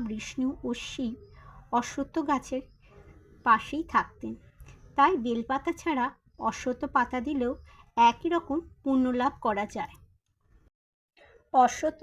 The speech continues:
পাতা ছাড়াও বট পাতাও আপনি দিতে পারেন। বট গাছ হচ্ছে অমরত্বের প্রতীক, তাই মহাদেবের বট গাছের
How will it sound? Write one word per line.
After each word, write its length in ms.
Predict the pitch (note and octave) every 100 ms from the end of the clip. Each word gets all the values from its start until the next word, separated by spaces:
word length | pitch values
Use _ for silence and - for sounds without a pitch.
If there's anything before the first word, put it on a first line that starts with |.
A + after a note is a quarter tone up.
| E4
পাতা 240 | C4+ B3 C#4
ছাড়াও 360 | - D4+ C#4+ D#4
বট 200 | A#3+ A3 -
পাতাও 300 | A3 A3 C4+ D#4+
আপনি 200 | C4+ C#4
দিতে 260 | A#3+ A3+ A3+
পারেন। 300 | A3+ F#3+ F#3+ - - - - G#3+
বট 200 | A#3 A#3+ C#4
গাছ 160 | F4 F4
হচ্ছে 260 | F#4 - D#4 -
অমরত্বের 600 | B3 A#3+ B3 C4 - D#4 D#4+
প্রতীক, 400 | - A#3 - F#3+ - _ _ _ _
তাই 160 | A#3+ A#3
মহাদেবের 840 | A3 G#3+ A#3+ B3 D4+ D4 D#4 C4+ C#4 - - -
বট 260 | G3+ A3+ A3+ A3
গাছের 380 | B3+ C4 -